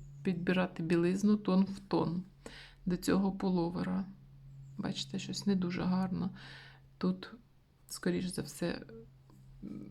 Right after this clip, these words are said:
бежевого кольору білизна і не, не, не дуже гарно. Тут можна просто не розпускати зворотню петельку,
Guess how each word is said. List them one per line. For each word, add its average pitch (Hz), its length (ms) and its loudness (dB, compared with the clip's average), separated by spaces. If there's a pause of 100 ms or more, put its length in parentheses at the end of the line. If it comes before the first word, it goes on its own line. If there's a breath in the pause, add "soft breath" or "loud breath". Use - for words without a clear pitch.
(800)
бежевого 180 680 4
кольору 175 500 0
білизна 190 680 4 (920 soft breath)
і 208 100 6
не, 202 160 6
не, 190 320 6
не 190 360 4
дуже - 340 -2
гарно. 180 720 -2 (1300 soft breath)
Тут 254 160 6
можна 226 300 10
просто 285 380 8
не 208 180 10
розпускати 190 680 4
зворотню 175 480 4
петельку, 277 640 8